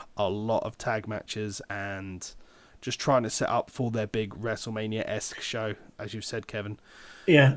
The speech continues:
Speaker 2: I
Speaker 1: Um,
Speaker 2: could see, I could see for the T V show them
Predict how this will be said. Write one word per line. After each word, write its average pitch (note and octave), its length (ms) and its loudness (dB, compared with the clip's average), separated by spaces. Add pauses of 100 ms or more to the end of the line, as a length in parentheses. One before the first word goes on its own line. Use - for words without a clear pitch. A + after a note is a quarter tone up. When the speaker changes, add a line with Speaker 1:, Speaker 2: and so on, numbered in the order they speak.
Speaker 2:
I D4 200 12
Speaker 1:
Um, D#4 80 12
Speaker 2:
could A#3+ 180 12
see, C#3 720 2
I G3 160 12
could G#3 180 6
see D#3 320 12
for C#3+ 140 6
the C#3+ 80 8
T C#3 260 12
V C3+ 220 12
show A2+ 460 4 (400)
them D3 240 10